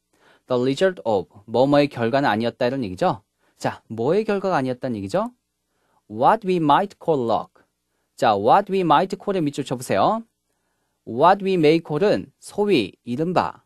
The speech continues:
혹은 뭐뭐라고 부를 수 있는 이런 뜻입니다. 시제가 과거니까 might가 된 것이죠. 소위 이른바 이런 뜻을 가진 what we call과 비교하시기 바랍니다.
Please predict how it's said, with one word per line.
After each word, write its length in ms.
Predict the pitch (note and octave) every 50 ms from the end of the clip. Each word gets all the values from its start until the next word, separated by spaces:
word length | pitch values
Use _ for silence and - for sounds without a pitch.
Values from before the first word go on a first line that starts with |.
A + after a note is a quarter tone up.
| _ -
혹은 320 | - F3+ F3+ D3 A#2+ - -
뭐뭐라고 520 | B2+ A#2 B2 C3+ C#3+ D3+ D3 C#3+ C#3 F3 G3+
부를 240 | - - - D3 D3
수 160 | - - - -
있는 280 | A#2+ C3 C#3+ D#3 D3
이런 180 | C3 B2 B2+ A#2+
뜻입니다. 640 | - A#2 - - G2+ G#2+ D3+ D3+ G#2+ E2 - _ _ _ _ _ _
시제가 380 | - - - - A3 G#3 G#3+ G3
과거니까 760 | - - - A2 A#2 D3 F3 F#3+ F#3 F3+ - F#2+ A2 C#3+ E3 -
might가 480 | - G2 G2 A2+ C#3 C#3 - C#3+ C#3+ B2+
된 100 | A#2+ A2+
것이죠. 560 | G#2+ G#2 - - - F#2+ F#2+ C#3+ G3 A3 A#3 _ _ _ _ _ _ _ _ _ _ _ _ _ _ _
소위 380 | - - - G#3 G#3 G#3 G#3+ G#3+
이른바 360 | F3+ D3 D#3 F3 E3 F3 E3+
이런 180 | D#3 D3+ D#3+ D#3
뜻을 220 | D#3 D3 - E3+
가진 500 | D3+ E3 E3 D#3+ C#3+ G#2+ A2+ C#3+ F#3 G3 _ _ _ _ _ _ -
what 380 | A#2 A2+ A#2+ C3+ D#3 F#3 F3+ F3+
we 140 | F3 E3+
call과 540 | D#3 - - - F3 F3 E3 C#3 F#2+ A2 C#3+
비교하시기 460 | - - - C3 B2 C3 B2 A#2 -
바랍니다. 640 | A#2+ A#2+ A2 A2 A2 G#2+ F#2+ F2+ F#2+ C3+ F#3 A3